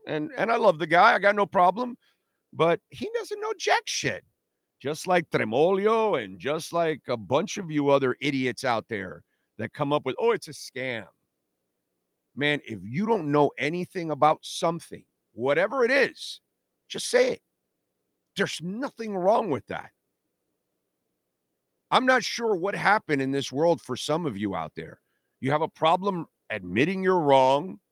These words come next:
or admitting you don't know something. Jimmy Kimmel does this thing. I, I usually watch his, like, uh, opening monologue on YouTube. I run into it every once in a while.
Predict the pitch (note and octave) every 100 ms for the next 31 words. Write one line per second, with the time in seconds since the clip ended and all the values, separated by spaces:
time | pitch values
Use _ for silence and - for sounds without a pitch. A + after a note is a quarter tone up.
0 | _ _ _ _ _ - A#2+ G2 A2 F3+
1 | G#3+ E3 F3 D#3+ A#2 A2+ C#3 D#3+ - D#3
2 | D#3 - E3 D#3 - _ - A#2 F3+ G3+
3 | - G#3 F#3 D3+ D3 D3+ B2 D3 - D#3
4 | C#3+ G#2 E2+ - _ _ _ _ _ _
5 | _ _ _ _ _ _ _ _ _ _
6 | _ _ _ B2+ D3 D3 D3+ E3+ F3+ E3
7 | D#3+ C#3+ D3+ D#3 D#3 C3 B2+ A#2+ A#2+ A#2
8 | G#2+ G#2 G2 - C#3 C#3+ C#3 B2+ B2 B2+
9 | C3+ C3+ C#3 C#3 C#3+ G2+ G#2+ G2 G2+ A#2+
10 | A#2+ D3 G#2+ F#2+ G#2+ A2+ A#2+ - B2 A#2
11 | A#2 A#2 B2 A#2+ A#2 B2 B2 C3+